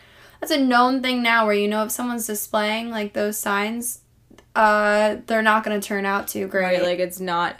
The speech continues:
Speaker 2: I read that when I was reading up on the McDonald triad, it was, like, one or two is, like, a sign of, um,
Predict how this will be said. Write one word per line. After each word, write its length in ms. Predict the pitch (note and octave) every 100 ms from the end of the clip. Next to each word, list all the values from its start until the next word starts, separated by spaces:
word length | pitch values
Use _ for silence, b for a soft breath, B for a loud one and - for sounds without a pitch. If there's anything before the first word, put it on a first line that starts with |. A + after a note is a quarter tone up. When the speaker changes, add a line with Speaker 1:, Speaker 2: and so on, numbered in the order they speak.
| -
Speaker 2:
I 200 | G#3+ G#3+
read 360 | G3 G3 G#3 G#3+
that 240 | B3 A#3
when 100 | G#3+
I 60 | G3+
was 180 | G3 F#3
reading 260 | F#3+ F#3+
up 100 | F#3
on 80 | G3
the 60 | F#3
McDonald 400 | F3+ F#3 F3 E3+
triad, 400 | F#3 E3+ F3 F3
it 60 |
was, 180 | F3+ F3+
like, 320 | F#3 F3 E3+ B B B B _
one 720 | F3+ G3 F#3+ G3 A3 A#3+ A#3 - b b _ -
or 200 | G3 G3
two 760 | G3 - G#3 F3+ F#3 G#3 A3 -
is, 240 | F#3+ F3+
like, 300 | F3+ E3 E3+
a 100 | F#3
sign 400 | F3+ F3+ E3 E3
of, 400 | E3 E3 E3 E3 -
um, 580 | E3 D#3+ D#3 D#3 E3